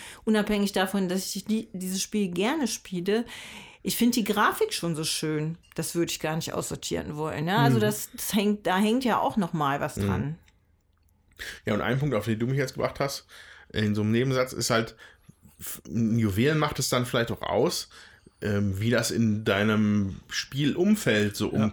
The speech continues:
Speaker 3: an-, äh, ankommt. Also, ne, die Leute, mit denen du regelmäßig spielst, das sind bei manchen, das ist halt weit gefächert, bei manchen ist es sehr zentriert auf ein paar Leute. Wenn das da aber bei allen gut ankommt,
Speaker 2: Mhm.
Speaker 3: hat das auch eher die Te-, Tendenz, zu so einem Juwel zu werden, glaub ich, ne?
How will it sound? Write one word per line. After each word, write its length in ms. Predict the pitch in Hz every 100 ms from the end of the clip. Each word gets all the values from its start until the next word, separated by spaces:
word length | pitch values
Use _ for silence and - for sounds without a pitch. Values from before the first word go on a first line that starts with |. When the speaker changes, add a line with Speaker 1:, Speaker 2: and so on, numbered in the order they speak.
| -
Speaker 3:
an-, 300 | 104 104 98 - -
äh, 160 | 98 104
ankommt. 580 | 147 185 190 98 90 69
Also, 240 | 85 90
ne, 180 | 113 160
die 120 | 120
Leute, 220 | 120 127
mit 100 | 104
denen 100 | 110
du 60 | 101
regelmäßig 480 | 131 117 95 92 -
spielst, 380 | - 226 226 123
das 160 | -
sind 120 | 107
bei 100 | 98
manchen, 360 | 87 90 - 82
das 100 | 95
ist 200 | 92 -
halt 120 | 78
weit 180 | 87 85
gefächert, 460 | - 214 - 107 -
bei 120 | 104
manchen 280 | 98 98 95
ist 80 |
es 80 | 95
sehr 280 | 95 87 85 - - - - - -
zentriert 500 | - 107 - 226 170
auf 140 | 175
ein 80 | 180
paar 180 | 185 175
Leute. 380 | 175 175 175 175 - _ _ _ _ _ _ -
Wenn 140 | 117
das 140 | - -
da 100 | 104
aber 220 | 156 -
bei 80 | -
allen 280 | 123 160 160
gut 160 | 123
ankommt, 460 | 151 208 90 76 - -
Speaker 2:
Mhm. 380 | 139 117 117 -
Speaker 3:
hat 120 | -
das 120 | 98
auch 180 | 127 127
eher 160 | 110 107
die 120 | 101
Te-, 200 | - -
Tendenz, 420 | - 92 90 110
zu 120 | - 92
so 80 |
einem 120 | 98 101
Juwel 420 | 104 87 90 98
zu 220 | - 78
werden, 340 | - - - -
glaub 240 | 65 -
ich, 160 | - -
ne? 160 | 160